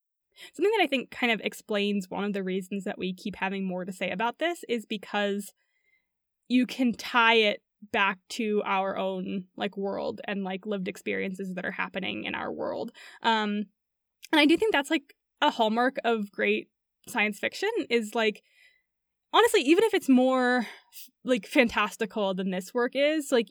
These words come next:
you know, it's set in space, there are robots, there are all these things, you know? I think that at its heart, like, science fiction goes back to questions about humanity. I've said this before, I will say it again.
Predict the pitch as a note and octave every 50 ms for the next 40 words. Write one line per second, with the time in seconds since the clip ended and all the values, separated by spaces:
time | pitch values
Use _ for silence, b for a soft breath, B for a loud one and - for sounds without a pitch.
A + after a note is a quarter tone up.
0 | _ _ - - - - - C#4 C#4+ A#3+ G#3 G3 G3 G#3 A3+ - - D4 - C#4
1 | C4+ - - C4+ A#3 G3+ F#3+ G#3 - - - A3+ A3 A3 A3 A3+ A3+ A3 A3+ A3+
2 | A3 G3+ G#3 A#3+ A#3 G#3+ F#3 G3+ F#3+ - - - B3 A#3 A3 A3 G#3+ G#3+ A3 -
3 | - A3 F#3+ F#3+ G#3 G#3 B3+ A#3 A3+ A3 G#3+ G#3 B B B B B B B B
4 | A3+ C4 - C4 C4+ C4+ C4 - - A#3 A3 G#3 G3 _ _ - - A3 G#3+ A3
5 | G#3+ G#3+ - - - - G#3+ G#3 G#3 G3+ - - _ _ _ - - G#3 G3 F#3+
6 | F#3+ - G#3 G3 G3+ F#3+ - - G#3 G3+ - - G3+ G3 G3 G3 F#3+ F#3+ - _
7 | - - _ _ _ _ _ _ _ _ _ - A#3+ G#3+ G#3 A3 G3 F3+ - F#3
8 | F3+ F#3+ F#3 - - - - - A#3 G#3+ G3+ G3 F#3+ F#3 F3+ F3+ F#3 F#3 - _
9 | - A#3 G3+ F#3+ - A3 G3 G3 F#3+ F#3+ F#3 F#3 G3+ G3 - - - - - C3+
10 | - _ - - C4 B3+ - D#4 B3+ C4 - C4 A3+ - F#3+ - - G#3+ G#3 G#3+
11 | - - B3+ A3+ A3+ A3 G3 F#3 - -